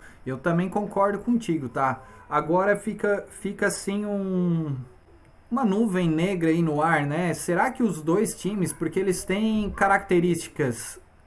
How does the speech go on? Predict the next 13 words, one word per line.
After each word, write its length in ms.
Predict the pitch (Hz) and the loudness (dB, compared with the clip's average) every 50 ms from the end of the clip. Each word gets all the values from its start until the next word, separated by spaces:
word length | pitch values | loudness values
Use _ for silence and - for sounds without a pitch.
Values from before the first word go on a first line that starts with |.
| - - - - | -20 -20 -16 -6
semelhantes, 1120 | - - - - 214 247 254 240 190 156 139 151 180 226 233 185 - - - - - - - - - - - - - - - - | -2 0 0 2 2 2 2 2 2 2 2 2 2 2 2 2 2 0 -2 -2 -2 -4 -8 -14 -18 -20 -20 -20 -20 -20 -18 -4
porém 320 | - 180 180 170 180 202 226 | 2 4 4 6 6 4 2
estratégias 760 | 226 - - 208 190 180 175 - 165 160 160 165 180 170 160 | 2 2 2 4 4 4 4 2 2 0 2 2 0 -2 -2
diferentes, 840 | 160 156 156 - 202 202 202 185 139 117 110 110 - - - - - - - - - 120 | -4 -8 -8 -6 -2 -2 0 2 2 0 0 0 -2 -4 -4 -4 -8 -12 -18 -20 -16 -12
né? 380 | 113 110 120 135 143 143 131 123 | -8 -6 -6 -4 -4 -4 -4 -4
São 240 | - - 175 180 | -2 0 2 2
dois 360 | 175 165 175 202 226 226 226 - | 2 4 4 4 4 4 2 0
times 420 | - - 202 196 190 180 165 160 | -4 -4 -4 -2 0 0 0 -2
que 320 | - - - - 170 160 160 | -4 -6 -4 -2 0 0 0
são 640 | - - - 170 165 160 160 151 151 143 127 120 - - - - - - | 0 -2 0 0 0 0 0 -2 -2 -2 -2 -4 -4 -6 -14 -16 -6 -2
ofensivamente 1000 | 180 202 202 202 - 196 180 170 - 180 160 165 160 156 151 151 151 147 143 - | 0 0 2 2 2 2 0 0 0 0 0 0 0 0 0 -2 -4 -6 -6 -6
muito 300 | 139 135 135 139 139 151 | -6 -6 -4 -6 -6 -6
bom 360 | 151 170 170 160 175 208 240 | -4 -2 0 0 0 0 -2